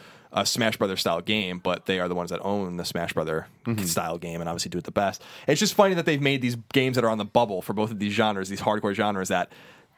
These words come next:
Speaker 1: vacillate between acceptance and not acceptance, or, like, a game that can be competitive or not competitive when you have the hardcore Gran Turismos or the Street Fighters, but then you have these Nintendo. It's just funny that they made both of those games
Speaker 2: Yeah.
Speaker 1: that sit on the outside, kind of, but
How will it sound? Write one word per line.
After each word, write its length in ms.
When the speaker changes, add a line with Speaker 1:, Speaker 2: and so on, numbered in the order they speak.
Speaker 1:
vacillate 680
between 640
acceptance 600
and 100
not 180
acceptance, 440
or, 100
like, 180
a 40
game 180
that 100
can 100
be 80
competitive 420
or 60
not 180
competitive 480
when 80
you 60
have 100
the 100
hardcore 340
Gran 180
Turismos 440
or 60
the 60
Street 180
Fighters, 220
but 100
then 80
you 80
have 120
these 120
Nintendo. 340
It's 120
just 120
funny 180
that 60
they 120
made 240
both 160
of 60
those 160
games 340
Speaker 2:
Yeah. 240
Speaker 1:
that 140
sit 200
on 100
the 100
outside, 420
kind 320
of, 100
but 180